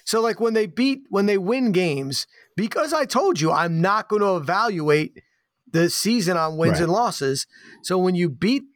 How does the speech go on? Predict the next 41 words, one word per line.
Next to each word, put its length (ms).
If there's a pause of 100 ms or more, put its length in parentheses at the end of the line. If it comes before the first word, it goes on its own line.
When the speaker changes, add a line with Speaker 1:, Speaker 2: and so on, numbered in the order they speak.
(580)
Speaker 1:
the 100
Pacers 640 (260)
at 220
home, 480 (240)
that's 340 (160)
good. 340 (600)
But 100
when 180
I 140
look 320
and 120
see 260
how 380
you 160
beat 220
the 80
Pacers, 540 (260)
I'm 240
not 240
that 180
excited, 500 (580)
you 80
know, 140
because 320
I 120
don't, 380
I 100
don't 260 (180)
see 680 (360)
what 180
I 120
want. 340
Like, 180
Scoot 380
was 220
not 380
a 100
part 320
of 60
that 240
win. 280